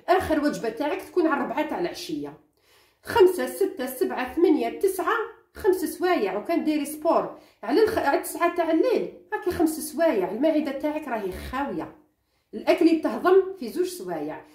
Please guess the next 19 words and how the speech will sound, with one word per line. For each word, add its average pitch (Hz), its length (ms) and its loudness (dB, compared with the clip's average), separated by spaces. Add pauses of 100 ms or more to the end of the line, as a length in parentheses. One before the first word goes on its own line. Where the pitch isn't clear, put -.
(140)
راكي 320 220 4
زدتي 277 300 0
له 233 80 -4
ثلاث - 280 -8
سوايع 269 380 -8
أخرين، 147 480 -10 (440)
يعني 320 280 6
راكي 330 220 4
تولي 320 280 4
تقريبًا 330 480 0
كيما 392 260 4
اللي 330 160 2
دار 381 200 2
الصباح. - 600 -8 (2000)
وحبينا 339 560 4
نزيدو 302 540 4 (400)
نكلاطيو 240 600 0
الحرق - 340 -2
ديالنا. 240 720 -4